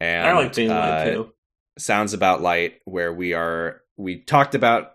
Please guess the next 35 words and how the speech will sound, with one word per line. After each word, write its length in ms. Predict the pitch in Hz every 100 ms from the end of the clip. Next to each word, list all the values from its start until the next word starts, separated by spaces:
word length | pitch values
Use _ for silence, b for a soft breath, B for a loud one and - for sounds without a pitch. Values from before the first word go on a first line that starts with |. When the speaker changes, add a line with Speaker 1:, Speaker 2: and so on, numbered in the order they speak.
| -
Speaker 1:
funny 300 | - 113 113
Atlantica 600 | 107 104 107 113 107 101
from 140 | 101
Kingdom 240 | 101 98 98
Hearts 220 | 101 98
two, 200 | - 101
and 100 | 95
we're 80 | 90
about 220 | 92 101
to 40 | 101
get 160 | 95
to 80 | -
the 80 | 90
part 220 | - 92
where 100 | 85
all 100 | 85
the 60 | 78
plot 240 | 90 80
happens. 420 | 76 76 82 80 131
Speaker 2:
That's 200 | 135 -
good. 160 | 101
Speaker 1:
And 120 | 87
Mickey 200 | 87 - 85
Mouse 200 | 80 -
says, 200 | 85 -
"Say 140 | 87
fellas," 280 | 82 82 78
to 60 | 76
somebody, 440 | 87 82 76 -
uh, 320 | 85 73 73 67
mention 240 | 82 80
the 60 | 80
Door 140 | 78
to 40 | 71
Darkness. 480 | 64 62 - -